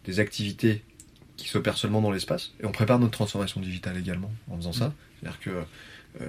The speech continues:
Speaker 1: réduire l'espace, c'est aussi s'imaginer peut-être partout demain. Peut-être pas forcément juste en numérique, mais dans d'autres lieux, et cetera. Et donc, on, on se prépare pour ça.
Speaker 2: Mm.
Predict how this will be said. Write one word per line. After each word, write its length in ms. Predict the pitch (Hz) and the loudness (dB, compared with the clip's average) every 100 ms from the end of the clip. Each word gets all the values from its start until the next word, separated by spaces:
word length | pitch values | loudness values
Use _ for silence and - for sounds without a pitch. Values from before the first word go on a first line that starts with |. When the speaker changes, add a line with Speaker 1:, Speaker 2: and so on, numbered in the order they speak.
| - | -4
Speaker 1:
réduire 320 | 101 101 101 | -4 0 0
l'espace, 440 | 101 - 110 - - | -2 0 0 0 -6
c'est 80 | |
aussi 200 | - - | -8 -6
s'imaginer 520 | 107 - 95 92 95 101 | -4 -4 -2 -4 -6 -6
peut-être 280 | 92 - | -8 -8
partout 300 | - - - | -8 -10 -6
demain. 260 | 98 92 143 - - - - - | -6 -4 -6 -10 -20 -20 -20 -12
Peut-être 160 | - - | -10 -4
pas 100 | 95 | -4
forcément 460 | - - 98 95 | -4 -4 -4 -4
juste 220 | 92 92 92 | -6 -6 -6
en 40 | |
numérique, 380 | 92 92 95 147 - | -4 -2 -2 -4 -4
mais 80 | 87 | -4
dans 100 | 85 | -2
d'autres 320 | 104 - 92 | -2 -2 -4
lieux, 300 | 92 107 113 | -2 0 0
et 40 | |
cetera. 440 | 107 85 87 92 110 | -2 -6 -4 -4 -4
Et 40 | |
donc, 240 | - 87 - | -6 -10 -10
on, 20 | - - - - | -12 -14 -18 -14
on 40 | 95 | -10
se 60 | |
prépare 240 | - - 92 | -6 -4 -4
pour 160 | - | -8
ça. 100 | - - - | -10 -12 -10
Speaker 2:
Mm. 60 | - | -6